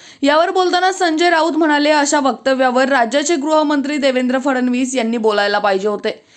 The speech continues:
असे चुकीचे वक्तव्य करून राज्यातील स्थिती बिघडण्याचे काम सध्या सुरू आहे. प्रभू श्रीरामाच्या नावाने कोणी दंगली घडवत असतील तर हा प्रभू श्रीरामांच्या विचाराचा अपमान आहे.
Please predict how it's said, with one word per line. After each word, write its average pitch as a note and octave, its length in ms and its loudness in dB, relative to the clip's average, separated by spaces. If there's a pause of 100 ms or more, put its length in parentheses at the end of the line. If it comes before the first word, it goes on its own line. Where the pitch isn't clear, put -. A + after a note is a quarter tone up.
(200)
असे B3+ 240 -2
चुकीचे C#4+ 400 -2
वक्तव्य D4+ 480 0
करून D4 300 0
राज्यातील B3+ 500 0
स्थिती C4 340 -6
बिघडण्याचे C#4 600 0
काम A#3 320 -2
सध्या G#3+ 340 -2
सुरू A#3+ 260 -6
आहे. B3 500 -4 (200)
प्रभू D4 220 2
श्रीरामाच्या F4 580 0
नावाने D4 360 0
कोणी D4+ 220 -2
दंगली C4 360 0
घडवत C#4 340 0
असतील C#4 400 -2
तर C#4+ 80 0
हा C4+ 200 0
प्रभू B3 320 0
श्रीरामांच्या A3+ 680 -2
विचाराचा G#3 680 0
अपमान F3+ 320 -2
आहे. F#3 240 -2